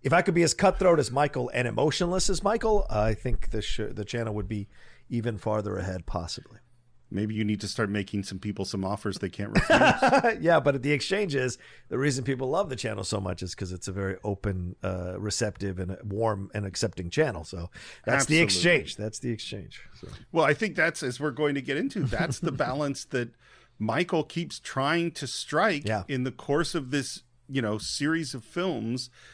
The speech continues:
Speaker 2: and never quite makes it to be legitimate,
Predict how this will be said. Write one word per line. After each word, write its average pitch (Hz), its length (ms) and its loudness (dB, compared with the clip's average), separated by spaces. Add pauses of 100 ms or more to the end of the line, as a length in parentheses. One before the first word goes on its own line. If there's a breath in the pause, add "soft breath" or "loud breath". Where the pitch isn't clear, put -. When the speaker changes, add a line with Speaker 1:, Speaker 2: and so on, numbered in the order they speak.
(180 loud breath)
Speaker 2:
and 110 300 -2
never 107 240 -2
quite 135 420 -4
makes 156 360 -6
it - 120 -8
to 135 120 -10
be 147 360 -8
legitimate, 180 720 -6